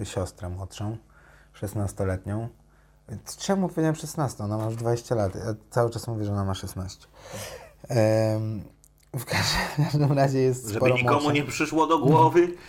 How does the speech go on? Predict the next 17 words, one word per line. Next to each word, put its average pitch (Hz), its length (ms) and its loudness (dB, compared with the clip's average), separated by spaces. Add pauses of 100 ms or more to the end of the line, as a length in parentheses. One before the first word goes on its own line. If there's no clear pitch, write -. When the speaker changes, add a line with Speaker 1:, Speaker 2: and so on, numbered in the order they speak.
(680)
Speaker 1:
Łapy 156 600 6
z 139 140 -8
dala. 123 420 4 (600)
Em, 107 720 -4 (1800)
w - 180 -20
każdym 127 540 2
razie, 127 580 2 (560)
jakby 123 280 0
patrząc 127 520 0
po, 117 680 2 (480)
po 120 100 -6
tym 120 180 -8
właśnie, 117 280 -4
nawet 117 180 -4
jak 117 100 -4
się - 120 -4
ubierają 117 760 2